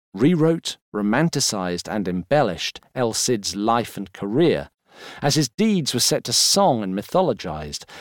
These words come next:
they became a vehicle for not only exciting tales of daring do, but also for exploring the whole ethos of knightliness.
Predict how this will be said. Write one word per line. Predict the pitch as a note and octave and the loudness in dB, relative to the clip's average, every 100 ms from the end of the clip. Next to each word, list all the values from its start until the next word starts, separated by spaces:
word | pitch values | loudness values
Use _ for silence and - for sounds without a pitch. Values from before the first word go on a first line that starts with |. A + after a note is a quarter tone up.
| - | -2
they | C#3+ | 0
became | D#3 D#3 D3 C#3+ C#3+ - | 2 0 0 0 -2 -6
a | |
vehicle | G#2+ F#2 D#3+ G3+ D3 - F2 E2 _ _ _ | -8 0 4 4 2 -4 -12 -14 _ _ _
for | - D3+ | 2 4
not | D#3 D#3 _ | 4 2 _
only | E3+ G3+ G3 A2+ | 4 6 4 2
exciting | F#2+ - - C#3+ C#3+ B2 | -2 -2 2 2 2 -2
tales | A2+ D3 C#3+ A2+ | -2 0 0 0
of | G#2+ G#2 | -2 2
daring | A#2 G2+ F#2 F#2+ | 4 4 0 0
do, | D3+ C3+ D#2 - _ _ _ _ - | 2 4 2 -8 _ _ _ _ -14
but | - - | -8 2
also | A3+ B3 - F#2+ F#2 | 2 2 0 -4 -4
for | A2+ | -4
exploring | - - - C#3 C#3 C#3 C3+ | -2 -2 0 4 6 6 4
the | B2 - | -2 -4
whole | D3+ E3+ F#3+ - | 0 0 0 -4
ethos | D3+ A#2 C#3 B2+ C#3+ | -6 -2 0 0 0
of | G2 | -2
knightliness. | G#2 F#2+ - E2 D2 D#2 - | -4 -4 -6 -10 -8 -6 -8